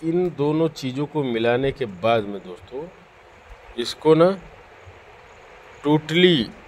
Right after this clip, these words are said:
हमने कहा एक आध फीट में, दस फीट में नहीं करना है, इसको पूरे भूसी में मिला दो। Actually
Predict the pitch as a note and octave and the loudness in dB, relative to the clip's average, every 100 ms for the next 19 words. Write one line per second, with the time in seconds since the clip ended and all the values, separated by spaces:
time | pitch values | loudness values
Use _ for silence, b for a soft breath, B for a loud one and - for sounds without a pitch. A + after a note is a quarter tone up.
0 | - - C#3 D3+ E3+ E3 F3+ F#3 E3 - | -18 -10 -2 2 4 6 6 6 2 -4
1 | C#3+ E3 F3+ F3+ - - - B2+ D3 D#3+ | 0 4 4 2 -6 -16 0 4 6 4
2 | C#3+ D#3+ - - C#3+ D3 C#3+ C#3+ C#3 - | 2 -6 -6 -12 -10 -8 -2 0 0 -2
3 | C3 - - B2 A#2+ B2 B2+ B2+ B2+ A#2 | -4 -4 -14 -12 -6 -4 -2 -2 -4 -6
4 | G#2 G#2 G#2 G2+ F#2+ F#2 F2+ F2 E2+ - | -6 -6 -8 -8 -8 -8 -12 -14 -18 -20
5 | - - - - - - - - - - | -20 -20 -20 -20 -20 -20 -20 -20 -20 -20
6 | - - - C3+ - F#3 - - D3+ F3+ | -20 -20 -16 -14 -6 -6 -6 -2 6 6
7 | F#3 C3 B2 - A2+ G#2+ G2+ F#2+ F2 F2 | 6 2 -6 -2 0 0 0 -2 -4 -8
8 | E2 - - - - - - A#2+ - F3 | -14 -20 -20 -20 -20 -16 -10 -8 -6 -2
9 | G3 G3+ | -2 -2